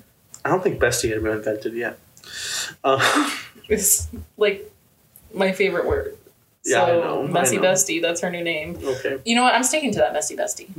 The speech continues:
Speaker 1: I like Felony Melanie. It just rolls. Anyway, um, so she goes down there, and she is, as true to what Dee Dee would say, messy. So she goes down back home, doesn't tell anyone she's there, and then just shows up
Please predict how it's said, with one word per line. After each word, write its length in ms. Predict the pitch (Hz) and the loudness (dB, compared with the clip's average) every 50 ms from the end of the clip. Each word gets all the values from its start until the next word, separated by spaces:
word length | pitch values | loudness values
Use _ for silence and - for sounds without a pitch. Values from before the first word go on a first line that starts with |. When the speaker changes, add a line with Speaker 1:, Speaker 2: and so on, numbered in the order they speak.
| - - - - - | -16 -12 -10 -4 -2
Speaker 1:
I 60 | 131 | 0
like 180 | 131 123 113 120 | 2 2 0 0
Felony 320 | - 113 87 76 85 73 67 | 0 -2 -2 -2 -2 -2 -4
Melanie. 380 | 60 62 69 78 98 127 151 - _ _ - - - _ _ - - - - - - - - - _ _ - | -4 -4 -4 -4 -4 -6 -6 -8 _ _ -18 -18 -18 _ _ -20 -18 -16 -16 -16 -16 -18 -20 -20 _ _ 0
It 200 | 101 127 135 139 | 2 2 2 2
just 180 | 139 123 127 | 0 2 2
rolls. 360 | 127 113 107 - - - - - 175 | 2 4 4 2 2 0 -4 -4 0
Anyway, 380 | 190 190 165 131 127 127 131 | 2 2 4 4 2 2 0
um, 360 | 143 151 147 143 143 139 139 | 2 2 4 4 4 2 0
so 600 | 139 - - 156 143 139 135 131 131 127 127 - - - _ _ - - - - - - _ _ _ | -2 -2 0 2 4 4 4 4 2 0 -4 -8 -14 -18 _ _ -20 -20 -20 -20 -20 -20 _ _ _
she 180 | - - - 180 | -4 -4 0 2
goes 220 | 196 196 185 - | 2 2 2 2
down 240 | - 143 139 139 139 | 2 2 2 4 4
there, 100 | 135 135 | 4 4
and 240 | 127 135 135 135 131 | 4 4 2 2 0
she 220 | - - 175 165 | 0 2 2 4
is, 400 | 151 151 151 147 143 147 - - - | 4 4 4 2 2 0 -4 -2 2
as 320 | 131 131 131 127 127 - | 4 4 4 4 2 -2
true 240 | - - - 156 139 | -4 0 0 2 4
to 280 | 139 123 110 - - - - | 4 4 2 2 -2 -2 0
what 180 | 131 131 127 127 | 0 2 2 2
Dee 100 | 127 123 | 0 -2
Dee 120 | 120 117 | -2 -2
would 100 | 120 113 - | -2 -2 0
say, 320 | - 190 170 160 156 135 139 | 2 2 2 2 2 0 -2
messy. 500 | 127 113 107 107 - - 98 98 131 - | 0 0 0 0 0 -2 -4 -4 -4 -4
So 240 | - - 139 131 | 0 2 2 2
she 160 | 131 - - - | 2 2 0 2
goes 240 | 180 175 175 175 | 2 2 2 2
down 240 | 180 165 165 170 170 | 2 2 4 2 2
back 240 | 156 - 151 151 151 | 2 0 0 0 0
home, 480 | - - 135 120 117 113 123 143 151 147 - _ _ _ - - - - - - _ - | 0 0 0 2 0 0 -2 -4 -6 -8 -12 _ _ _ -16 -16 -14 -14 -16 -12 _ 2
doesn't 240 | 143 147 156 156 156 | 2 2 2 2 0
tell 140 | 165 170 170 | 2 2 2
anyone 200 | 165 160 160 151 | 4 2 2 0
she's 240 | - 165 151 - | 0 -2 -2 0
there, 260 | - 120 117 110 113 - | 2 4 4 4 4 2
and 220 | 120 139 131 131 | 0 0 0 2
then 160 | 131 127 123 | 2 2 2
just 120 | 123 123 - | 2 2 2
shows 300 | - 147 135 135 135 139 | 4 4 2 2 4 2
up 260 | 127 123 - - | 2 2 0 -4